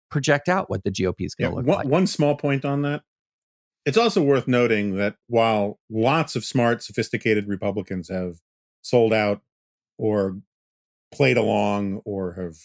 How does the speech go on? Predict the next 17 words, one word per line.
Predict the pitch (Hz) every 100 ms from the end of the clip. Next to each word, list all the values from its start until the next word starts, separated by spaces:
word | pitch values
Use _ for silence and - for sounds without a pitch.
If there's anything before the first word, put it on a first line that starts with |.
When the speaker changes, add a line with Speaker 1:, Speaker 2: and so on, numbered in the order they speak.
| _
Speaker 2:
stayed | - 123 117
silent | - 104 104 101 95 -
or | 87 82 _ _
been | 113 107
complicit, | 101 107 101 - 101
yada, | 104 107
yada, | 110 101
yada, | 101 92 92 90 _ _ _ _
you | 98
know, | 95 95
Scalise | - 110 104 101 98 - -
and | 107
McCarthy | 107 107 98 - 107
and | 98
all | 98 98
those | 101 -
people, | 98 - 90